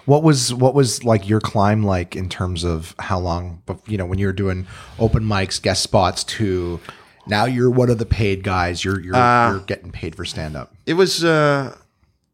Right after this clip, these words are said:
Speaker 2: I, I don't know. I didn't really kind of, uh,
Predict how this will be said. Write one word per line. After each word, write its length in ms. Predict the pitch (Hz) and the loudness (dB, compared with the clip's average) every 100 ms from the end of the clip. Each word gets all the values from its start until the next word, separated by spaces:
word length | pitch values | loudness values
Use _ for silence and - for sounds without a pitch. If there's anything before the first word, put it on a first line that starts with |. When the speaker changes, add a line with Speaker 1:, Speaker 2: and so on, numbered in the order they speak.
| _ _ _ _ | _ _ _ _
Speaker 2:
I, 420 | 87 - 143 139 | -6 -4 -6 -4
I 40 | 160 | -4
don't 160 | 147 | -2
know. 100 | 107 - 113 - - - 98 | -2 -4 -8 -12 -20 -20 -4
I 80 | 139 | 0
didn't 240 | 202 214 | 2 2
really 260 | 185 151 123 | 2 2 0
kind 300 | - 131 120 | -2 0 2
of, 200 | 101 92 | 0 0
uh, 200 | 98 | -2